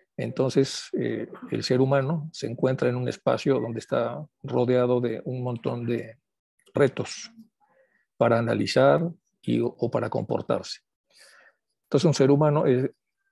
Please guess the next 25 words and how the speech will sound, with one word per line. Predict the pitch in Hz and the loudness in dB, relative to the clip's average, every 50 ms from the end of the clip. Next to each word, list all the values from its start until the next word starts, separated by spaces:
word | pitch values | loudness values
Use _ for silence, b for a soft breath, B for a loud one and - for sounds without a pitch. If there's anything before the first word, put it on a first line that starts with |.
| _ _ _ _ _ _ _ _ - | _ _ _ _ _ _ _ _ -8
encuentra | 123 120 120 - 156 165 170 165 - 151 | -6 -6 -4 2 2 2 2 4 2 2
los | 135 120 120 | 2 2 2
retos | 127 139 131 - 123 131 | 0 -2 -2 -2 -2 -2
del | 120 117 | -2 -4
entorno, | 123 120 - - 143 143 156 165 | -4 -6 -2 -2 -2 -2 -2 -6
que | - 143 | -10 -10
puede | - 135 127 - | -10 -8 -8 -6
ser | 139 123 | -6 -6
interno | 120 117 - - 127 123 135 123 | -6 -8 -4 -4 -4 -4 -2 -6
o | 113 110 | -8 -8
externo. | - - - - 123 120 127 165 - _ _ _ _ _ _ _ _ _ _ _ _ _ _ _ _ _ _ _ _ _ _ _ _ _ _ - _ _ - - - _ _ _ _ _ - | -10 -10 -8 -8 -8 -8 -8 -10 -12 _ _ _ _ _ _ _ _ _ _ _ _ _ _ _ _ _ _ _ _ _ _ _ _ _ _ -20 _ _ -20 -20 -20 _ _ _ _ _ -6
Lo | - 127 120 | -4 -2 0
primero | - 127 135 143 143 - | 0 2 4 4 4 4
que | - 135 | 2 0
ocurre | 120 - 135 143 139 139 | 2 2 2 2 2 2
es | 131 - | 0 0
que | - 127 | -2 -2
hay | 135 | -2
una | 131 135 123 | -2 -2 -2
recepción | 117 117 117 110 - 120 117 - - - 139 139 139 131 | -4 -4 -6 -8 -8 -10 -10 -8 -2 0 0 0 0 -2
del | 113 107 | -4 -2
reto | - 123 120 - - - - | -2 -2 -4 -4 -8 -12 -10
en | - 113 104 | -8 -8 -6
la | 107 110 | -6 -4
mente. | 117 123 117 120 - - 185 - | -4 -4 -6 -6 -6 -8 -8 -8